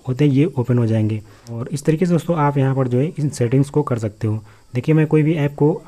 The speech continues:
फिर से मैं आपको ओपन करके दिखा देता हूँ। यहाँ पर जैसे कि मैंने कोई भी ऐप को यहाँ पर ओपन कर लिया और उसके बाद यहाँ से मैं ऊपर करूँगा तो ये बैक हो जाएगा, ये बैक भी हो जाता है दोस्तों यहाँ से। और आप अगर लॉन्ग प्रेस कर दोगे देर तक तो यहाँ से जो recent apps होते हैं वो आ जाएंगे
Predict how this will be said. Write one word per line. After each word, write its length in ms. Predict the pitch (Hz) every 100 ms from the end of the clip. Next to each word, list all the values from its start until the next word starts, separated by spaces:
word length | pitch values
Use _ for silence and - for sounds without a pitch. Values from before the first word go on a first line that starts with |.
| 190
फिर 100 | -
से 160 | 120 147
मैं 100 | 143
आपको 260 | 139 131 143
ओपन 260 | 151 123 135
करके 220 | 131 127
दिखा 220 | 123 127
देता 200 | 131 127
हूँ। 100 | 135
यहाँ 120 | 127
पर 160 | 123 147 - - - _ _
जैसे 180 | 123 123
कि 80 | 127
मैंने 200 | 131 131
कोई 200 | 127 131
भी 140 | 127 139
ऐप 220 | 131 123
को 100 | 131
यहाँ 140 | 123
पर 120 | 123
ओपन 200 | 120 139
कर 100 | 139
लिया 240 | 131 123 156 - - -
और 100 | 127
उसके 160 | 120 -
बाद 160 | 139 135
यहाँ 220 | 123 135
से 120 | 147
मैं 120 | 143
ऊपर 200 | 139 143
करूँगा 300 | 139 131 147
तो 100 | 156
ये 60 | 135
बैक 220 | 120 117
हो 60 | 110
जाएगा, 280 | 110 107 113 - - _ _ _ -
ये 100 | 127
बैक 200 | 135 151
भी 120 | 151
हो 100 | 160
जाता 220 | 156 156
है 60 | 156
दोस्तों 260 | 151 -
यहाँ 120 | 156 151
से। 180 | 170 202
और 380 | 143 131 139 - _ -
आप 180 | 131 135
अगर 160 | 127
लॉन्ग 220 | 123 131 147
प्रेस 140 | 160
कर 160 | - 139
दोगे 280 | 147 151 160 -
देर 240 | 135 131 131
तक 180 | 151 156 - - -
तो 60 | 123
यहाँ 160 | 123
से 200 | 147 147
जो 180 | 143 160 135
recent 360 | 127 143 151
apps 240 | 151 131 127
होते 180 | 131
हैं 80 | 151
वो 120 | 120
आ 80 | 117
जाएंगे 320 | 110 107 107